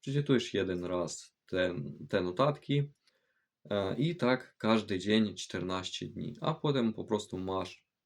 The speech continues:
dwa tygodnie relaksu i wiesz, że jesteś przygotowany do tego egzaminu. Także, jeżeli ten film był korzystny dla Ciebie, postaw polubienie, zasubskrybuj kanał, napisz komentarz, czy jesteś studentem i czy wykonujesz wszystko w ostatni dzień i czy ta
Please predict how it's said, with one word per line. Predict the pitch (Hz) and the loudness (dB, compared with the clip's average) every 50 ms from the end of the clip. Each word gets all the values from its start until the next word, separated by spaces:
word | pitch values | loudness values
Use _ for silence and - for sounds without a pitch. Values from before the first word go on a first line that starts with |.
| _ _ _ _ _ _ _ - | _ _ _ _ _ _ _ -8
dwa | - 101 113 120 | -2 2 2 4
tygodnie | 117 - 87 92 95 92 90 90 85 78 76 - - - | 4 2 -2 -2 -2 -2 -2 -4 -8 -10 -10 -16 -12 -6
relaksu | 87 90 104 110 123 143 147 143 - - - 139 143 - _ _ _ _ _ _ _ - | -2 2 4 4 4 4 4 0 -4 -6 -6 -6 -8 -8 _ _ _ _ _ _ _ -2
i | - 147 160 160 151 131 113 - - | 2 4 4 6 4 4 2 0 0
wiesz, | 95 101 110 117 107 | 2 2 2 2 2
że | - - 85 | -2 -4 -4
jesteś | 85 87 90 92 92 - - - - | -4 -2 -4 -4 -4 -6 -10 -10 -10
przygotowany | - - - - - - - - - 85 101 104 104 98 90 82 | -12 -14 -14 -12 -10 -10 -10 -8 -4 -2 0 0 0 -2 -4 -6
do | 78 87 80 | -6 -6 -8
tego | 76 - - 92 92 90 92 87 82 - _ _ _ _ _ - | -8 -4 -2 -2 0 0 -2 -6 -8 -10 _ _ _ _ _ -2
egzaminu. | 135 120 117 113 113 98 87 76 73 78 - _ _ _ _ _ _ _ _ _ | -2 0 0 0 0 -2 -2 -6 -10 -12 -18 _ _ _ _ _ _ _ _ _
Także, | - 147 147 135 - 101 82 78 - | 4 4 4 4 2 -2 -8 -10 -6
jeżeli | - 104 110 107 - 98 87 87 | -4 -2 -2 -2 -2 -4 -6 -6
ten | - - 85 - | -6 -8 -10 -10
film | - 95 92 87 | -8 -8 -8 -6
był | 85 87 85 | -6 -6 -6
korzystny | - - 113 127 139 143 - 123 | -2 -2 -2 -2 -2 -2 -2 -4
dla | 117 | -4
Ciebie, | - - 110 107 101 | -2 -4 -6 -6 -6
postaw | - 107 - - - - | -8 -10 -10 -10 -10 -8
polubienie, | - 107 110 113 131 135 135 123 107 98 | -4 -2 0 0 2 0 0 0 -2 -4
zasubskrybuj | 98 90 87 - - _ - - 90 - 90 90 | -4 -8 -10 -12 -16 _ -8 -8 -6 -6 -6 -6
kanał, | - 104 120 113 104 92 | -2 0 0 0 0 -2
napisz | 87 82 - - - - | -4 -6 -8 -10 -14 -8
komentarz, | - - 127 147 151 147 139 135 131 - - _ - - _ _ _ - | -2 0 2 4 4 2 2 0 -2 -4 -6 _ -20 -20 _ _ _ -10
czy | - 113 | -2 0
jesteś | 123 127 120 120 - 110 - | 2 2 2 2 0 -2 -2
studentem | - - 117 107 139 120 117 - 117 110 | -2 -6 -2 2 2 2 2 2 0 0
i | 110 120 113 | 0 0 0
czy | - - 107 | 0 -2 -4
wykonujesz | 98 101 - - 101 107 107 101 - | -4 -4 -2 0 2 2 2 2 0
wszystko | - - - - - - - 95 | -2 -6 -6 -8 -6 -4 -2 -2
w | 92 | -2
ostatni | 90 - - - 95 - 98 98 | -2 -6 -6 -6 -6 -6 -6 -6
dzień | 98 104 110 113 107 - - | -2 0 0 0 0 -2 -2
i | 117 113 107 104 | -2 -2 -2 -2
czy | - - - - - - - _ | -6 -6 -4 -4 -4 -4 -6 _
ta | - 82 90 87 80 | -4 -4 -2 -4 -4